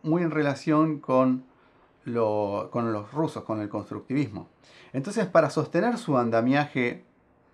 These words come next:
teórico, lo que aportaron eran rayogramas, films y fotomontajes.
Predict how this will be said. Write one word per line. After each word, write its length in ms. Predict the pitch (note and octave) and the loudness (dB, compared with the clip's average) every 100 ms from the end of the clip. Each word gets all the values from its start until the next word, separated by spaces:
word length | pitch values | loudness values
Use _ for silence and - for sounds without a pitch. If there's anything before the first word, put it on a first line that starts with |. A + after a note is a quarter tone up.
| _ _ _ - | _ _ _ -6
teórico, 880 | B2 D3 D#3+ C#3 C3+ C3+ F3 B3+ - - | 2 6 6 4 4 4 4 0 -14 -10
lo 140 | A#2+ A#2+ | -6 0
que 80 | |
aportaron 600 | A#2+ C3+ C3 D#3 E3 E3+ - | 2 4 4 4 4 2 -4
eran 360 | B2 A2+ F#2 - _ _ _ _ - | -2 -2 -4 -12 _ _ _ _ -4
rayogramas, 960 | C3+ B2+ - E3 A3+ F#3+ F3+ F#3+ - _ _ _ _ _ _ _ _ | 0 0 2 2 4 6 4 2 -4 _ _ _ _ _ _ _ _
films 600 | - A3 G#3 F3+ G3+ - _ - _ _ _ _ - - | -8 -2 0 0 -4 -12 _ -20 _ _ _ _ -20 -12
y 300 | F#3+ G#3 - - | -6 -6 -6 -6
fotomontajes. 760 | C#3+ C#3 C3+ C#3 D3 D3+ - | -2 0 0 2 -2 -4 -16